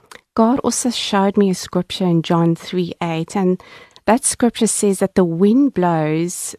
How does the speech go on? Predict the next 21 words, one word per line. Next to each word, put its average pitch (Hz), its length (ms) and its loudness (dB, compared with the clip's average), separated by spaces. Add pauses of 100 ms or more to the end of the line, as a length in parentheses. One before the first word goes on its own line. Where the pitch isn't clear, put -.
where 190 220 -2
it - 120 -8
wishes. 160 720 -4 (140)
You 185 240 -4
hear 196 320 2
the 247 120 -2
sound, 156 600 -4
but - 220 -6
you 160 80 -8 (120)
don't 175 340 0
know 190 140 0
where 160 160 -4
it's - 180 -10
coming 156 380 -6 (140)
from. 170 360 -8 (760)
And 247 140 2
so 240 260 0 (100)
it 277 80 -2
is 233 180 -2
with 185 300 -2
everyone 214 480 2